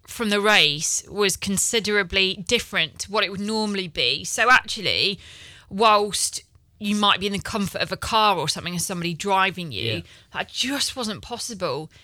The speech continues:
Speaker 1: this time. So explain to us how your journey home was different and how that might have impacted on you as well.
Speaker 2: The journey f-, coming back was not ideal. I knew that I would have to fly home the next day just for work commitments.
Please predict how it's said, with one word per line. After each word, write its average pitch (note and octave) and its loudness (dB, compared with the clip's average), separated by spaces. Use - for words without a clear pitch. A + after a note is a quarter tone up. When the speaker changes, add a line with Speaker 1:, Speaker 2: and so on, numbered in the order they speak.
Speaker 1:
this G3+ 0
time. E3+ -2
So F#3 0
explain C#4+ 2
to C#4 -2
us B3+ 2
how A#3 4
your A3 2
journey G3+ 2
home G#3 -2
was F#3 -4
different E3+ -6
and F3 -4
how G3+ 4
that G3 4
might F#3+ 2
have E3 0
impacted - -6
on F3 -6
you F3 -4
as F3 -6
well. C#3+ -2
Speaker 2:
The C3+ 0
journey E3 6
f-, A#2 -2
coming B2+ 0
back A2+ 4
was G#2+ -2
not C3 2
ideal. A2 0
I A2+ 2
knew C#3 6
that A#2 4
I F2 4
would A2 2
have A2+ 0
to A2 -4
fly A#2 0
home A2+ 0
the G#2+ -4
next A2 -4
day A#2 0
just - 0
for G#2+ -2
work A2 6
commitments. A#2+ 4